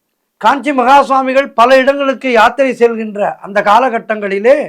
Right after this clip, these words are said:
சென்னை மாநகரத்துக்கு மகா பெரியவர் ஒரு முறை வந்தார். பலமுறை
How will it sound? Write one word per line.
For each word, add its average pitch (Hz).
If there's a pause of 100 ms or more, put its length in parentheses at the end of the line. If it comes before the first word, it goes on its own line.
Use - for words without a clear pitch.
(1120)
சென்னை 302 (100)
மாநகரத்துக்கு 285 (120)
மகா 240
பெரியவர் 254
ஒரு 220
முறை 220 (100)
வந்தார். 165 (1500)
பலமுறை 262